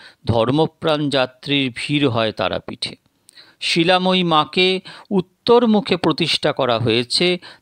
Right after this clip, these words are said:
তার কারণ উত্তর মেরু হতে অক্ষব্য ঋষি ভারতে প্রথম তারা পূজার প্রবর্তন করেন।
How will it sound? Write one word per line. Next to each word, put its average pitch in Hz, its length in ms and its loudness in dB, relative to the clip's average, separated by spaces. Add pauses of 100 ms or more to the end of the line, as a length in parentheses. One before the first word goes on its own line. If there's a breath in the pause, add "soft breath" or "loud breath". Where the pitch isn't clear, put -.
তার 139 240 0
কারণ 143 460 0 (100)
উত্তর 233 540 2
মেরু 175 340 2
হতে 131 560 0 (340 loud breath)
অক্ষব্য 185 760 0
ঋষি 143 520 0 (300 loud breath)
ভারতে 160 520 0
প্রথম 147 560 -2
তারা 123 340 0
পূজার 117 440 -2
প্রবর্তন 113 720 -4
করেন। - 360 -8